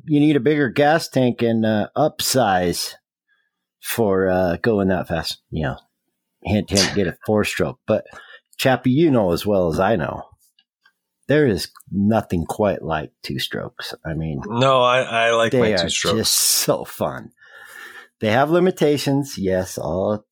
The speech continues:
Speaker 1: I'll be the first to admit. I just didn't know. I really didn't know. I thought Graham Jarvis probably does seventy miles an hour on his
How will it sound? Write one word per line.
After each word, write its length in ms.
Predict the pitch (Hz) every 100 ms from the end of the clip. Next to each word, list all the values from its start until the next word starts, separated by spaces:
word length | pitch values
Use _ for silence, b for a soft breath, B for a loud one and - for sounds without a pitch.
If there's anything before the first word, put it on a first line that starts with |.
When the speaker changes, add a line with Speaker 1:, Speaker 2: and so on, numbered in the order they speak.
| _
Speaker 1:
I'll 100 | -
be 120 | 92 98
the 80 |
first 340 | 98 101 98 -
to 80 | 101
admit. 260 | 87 98 85
I 140 | 110
just 340 | 139 165 156
didn't 240 | - 131 98
know. 260 | 113 90 -
I 100 | 90
really 360 | 95 107 104
didn't 320 | 98 101 92 -
know. 220 | 98 95
I 120 | 90
thought 320 | - 92 85 - _ _ _ _ -
Graham 280 | 107 98 92
Jarvis 360 | 98 131 196
probably 300 | - 123 120
does 220 | 120 113 -
seventy 380 | 117 117 120
miles 320 | 110 113 110 107
an 60 |
hour 300 | 104 117 117
on 180 | 110 104
his 380 | 113 196 185 -